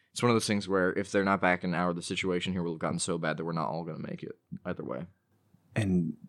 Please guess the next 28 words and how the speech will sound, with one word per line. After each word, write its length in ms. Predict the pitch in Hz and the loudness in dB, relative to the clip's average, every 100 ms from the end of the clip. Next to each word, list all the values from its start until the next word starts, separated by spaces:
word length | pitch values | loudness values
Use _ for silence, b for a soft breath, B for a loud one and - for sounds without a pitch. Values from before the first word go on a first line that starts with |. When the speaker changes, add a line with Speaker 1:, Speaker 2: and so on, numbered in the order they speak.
| _ | _
Speaker 2:
you, 440 | 110 90 107 110 113 | -2 2 4 4 6
you 160 | 131 | 8
think 320 | 104 110 95 - | 10 12 10 8
your 140 | 101 | 4
time 260 | 92 101 98 | 8 8 8
is 100 | 90 | 8
best 200 | 101 - | 10 10
spent 280 | 95 - | 8 8
sitting 340 | - 98 101 107 | 10 12 12 12
here 200 | 131 147 | 10 10
and 100 | 113 | 12
waiting 280 | 98 131 151 | 12 10 8
for 140 | 247 | 4
them? 180 | 247 208 - _ _ _ _ _ _ _ _ _ | 2 -2 -18 _ _ _ _ _ _ _ _ _
Speaker 1:
Well, 160 | 123 127 | 6 12
yeah, 160 | 147 123 | 12 12
because 260 | 95 98 | 12 2
it's 140 | 92 104 | -2 -2
a 60 | |
fixed 260 | 92 92 - | -2 -2 -4
location. 460 | 82 95 92 - | -4 -2 -2 -6
I 60 | 78 | -6
don't 140 | 85 - | -6 -6
wanna 180 | 80 | -6
have 160 | 82 82 | -8 -8
to, 180 | 80 82 | -6 -6
you 80 | 90 | -6
know, 180 | 78 | -6